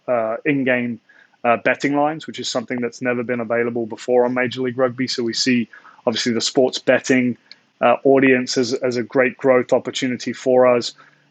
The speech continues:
And we'll also launch this year our first ever fantasy sports, uh, product, which will probably launch about mid-season. Um, again, it's, it's kind of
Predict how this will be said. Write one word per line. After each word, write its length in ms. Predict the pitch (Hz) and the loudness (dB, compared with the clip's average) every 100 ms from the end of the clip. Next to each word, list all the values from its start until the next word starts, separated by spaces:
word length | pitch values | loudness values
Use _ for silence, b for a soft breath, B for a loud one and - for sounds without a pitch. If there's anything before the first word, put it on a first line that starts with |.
| b | b
And 160 | 127 131 | -2 2
we'll 140 | 135 | 4
also 320 | 143 - 139 | 4 4 4
launch 360 | 131 131 131 - | 4 0 -2 -4
this 240 | 135 - | -6 -2
year 180 | 135 123 | -2 0
our 120 | 120 | 0
first 460 | - 127 120 - 127 | -2 -4 -4 -4 -4
ever 400 | 117 120 117 117 - | -2 -2 0 -2 -2
fantasy 460 | 135 131 117 - | -2 -2 -6 -12
sports, 600 | 110 - 120 117 - - - | -10 -6 -4 -4 -8 -10 -8
uh, 200 | 120 113 | -6 -6
product, 460 | - 131 123 110 _ b b b | -2 0 0 -4 _ b b b
which 140 | 117 | -10
will 80 | 117 | -6
probably 320 | - 123 123 | -2 -2 -2
launch 340 | 117 120 120 - | -4 -4 -6 -4
about 220 | 117 113 | -4 -4
mid-season. 640 | 123 110 - 123 113 113 - b b b - | -8 -6 -4 -4 -4 -8 -12 b b b -4
Um, 340 | 113 113 113 - | -2 0 -4 -6
again, 340 | 123 135 123 | 0 2 2
it's, 200 | 120 - - | -4 -6 -8
it's 160 | - | -8
kind 240 | - 139 127 | 0 2 2
of 140 | 113 | -2